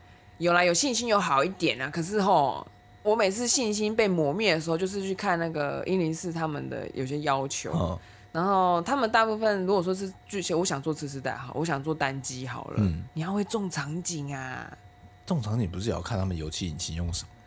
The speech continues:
Speaker 1: 没有，没有，没有，没有，是你自己会种。
Speaker 2: 哦，我
Speaker 1: 你会排，
Speaker 2: 哦。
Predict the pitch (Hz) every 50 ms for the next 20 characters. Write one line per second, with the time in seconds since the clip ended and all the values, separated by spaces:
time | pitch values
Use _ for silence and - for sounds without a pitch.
0 | - - - - - - - - 190 196 185 185 175 170 170 165 160 156 151 220
1 | 262 233 175 151 - - 220 185 - 135 135 160 147 127 - 156 127 90 - -
2 | 123 90 85 85 85 - - 196 202 185 202 302 - - - - 180 165 160 151
3 | 147 165 185 180